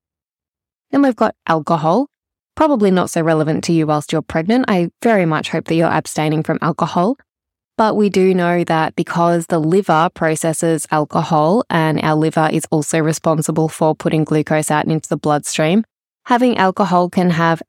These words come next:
um, some interesting effects on blood sugar. So if you're having an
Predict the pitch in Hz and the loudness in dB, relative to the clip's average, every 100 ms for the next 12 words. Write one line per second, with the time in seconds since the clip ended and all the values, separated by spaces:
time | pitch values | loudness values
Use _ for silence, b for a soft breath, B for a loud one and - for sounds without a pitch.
0 | - 165 156 156 226 - 254 233 220 185 | -4 -2 0 0 -2 0 0 0 0 0
1 | 165 151 - 151 - - 151 147 147 - | 0 -2 -4 -4 -6 -6 -2 0 0 -2
2 | - 143 135 - 127 147 - 165 156 160 | -2 -2 0 -2 -2 -2 0 0 0 -2
3 | 180 165 165 156 156 | -2 -2 0 0 0